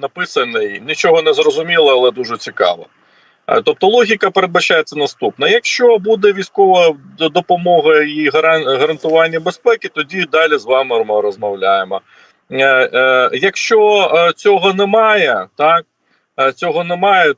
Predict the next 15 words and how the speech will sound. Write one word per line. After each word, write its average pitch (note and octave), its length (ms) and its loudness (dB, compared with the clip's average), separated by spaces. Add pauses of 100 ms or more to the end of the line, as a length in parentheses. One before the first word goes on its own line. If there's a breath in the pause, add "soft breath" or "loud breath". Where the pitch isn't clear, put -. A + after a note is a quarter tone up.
то D#3 220 2
ми F3 100 -6
вам E3 180 0
нічого C3 400 -4
не A2+ 100 -4
винні. F#2 460 -6 (160)
Ну, B3+ 120 2
давайте A#3+ 380 0
так, - 260 -2
там G#3 140 0
трохи G3 280 -2
не D#3+ 80 0
так G#2 260 -2
ситуація F#2+ 500 -8
була. F#2 300 -10